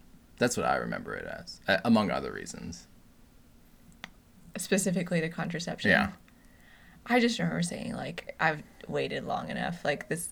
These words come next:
Speaker 2: this is something that we need to,
Speaker 1: It was,
Speaker 2: this is
Speaker 1: yeah,
Speaker 2: just, we need
Speaker 1: right.
Speaker 2: to do
Speaker 1: It's both
Speaker 2: it."
Speaker 1: something that we knew.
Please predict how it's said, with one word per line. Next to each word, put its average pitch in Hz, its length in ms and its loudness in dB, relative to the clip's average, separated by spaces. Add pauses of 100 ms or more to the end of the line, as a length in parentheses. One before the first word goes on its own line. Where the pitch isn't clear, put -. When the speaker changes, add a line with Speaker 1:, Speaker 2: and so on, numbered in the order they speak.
Speaker 2:
this 175 200 4
is 165 100 -2
something - 340 -4
that - 100 -4
we - 80 -4
need - 200 -6
to, - 100 -6
Speaker 1:
It - 260 4
was, 131 120 8
Speaker 2:
this 165 100 2
is 110 60 6
Speaker 1:
yeah, 92 60 8
Speaker 2:
just, - 120 2
we 156 100 0
need - 100 -2
Speaker 1:
right. 73 140 6
Speaker 2:
to - 80 2
do - 80 2
Speaker 1:
It's - 80 2
both 117 160 10
Speaker 2:
it." - 20 0
Speaker 1:
something 92 300 4
that 78 160 6
we 73 180 0
knew. 76 520 -4